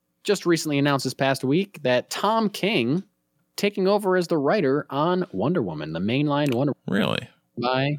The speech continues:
Speaker 2: Oh, that'll
Speaker 1: Tom
Speaker 2: be good.
Speaker 1: King himself. I don't remember the artist's name, uh, that will be with him, but yeah. And they're, they're rebooting it, like,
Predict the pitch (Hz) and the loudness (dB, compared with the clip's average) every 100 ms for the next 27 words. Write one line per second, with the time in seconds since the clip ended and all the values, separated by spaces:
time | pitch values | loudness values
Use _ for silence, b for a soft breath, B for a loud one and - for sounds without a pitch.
0 | 196 - - - - 71 73 170 - - | -2 -2 0 0 0 -2 -2 -4 -10 -14
1 | - - - b b b b b 110 127 | -10 -10 -12 b b b b b -4 -2
2 | 180 170 160 143 147 156 - - 127 131 | 0 2 2 2 2 0 -2 -4 -2 0
3 | 107 117 160 160 - 113 113 107 104 98 | 0 0 -2 -4 -4 -2 0 0 -2 -2
4 | 98 104 101 98 101 104 - 104 131 127 | -2 -2 0 -2 -2 -4 -4 -4 -4 -2
5 | 98 - 101 143 113 _ 127 135 147 131 | -4 -4 -4 -4 -6 _ -2 0 0 2
6 | 139 135 147 135 143 156 127 - 117 104 | 2 4 2 2 2 2 0 -2 -4 -4
7 | - | -4